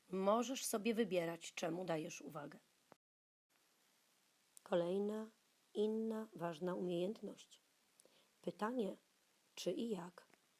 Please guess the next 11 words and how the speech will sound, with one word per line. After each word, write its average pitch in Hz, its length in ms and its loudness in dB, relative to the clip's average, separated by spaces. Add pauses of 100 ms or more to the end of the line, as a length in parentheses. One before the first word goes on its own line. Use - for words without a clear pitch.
(100)
i 190 80 -4
kiedy 247 320 2
stawiasz 196 600 -4 (100)
granice. 202 580 0 (680)
Obserwuj 190 760 2
bardzo 220 400 4
uważnie, 185 600 -2 (720)
kiedy 196 420 6
one 185 240 0
są 208 360 -2 (160)
przekraczane. 214 720 -4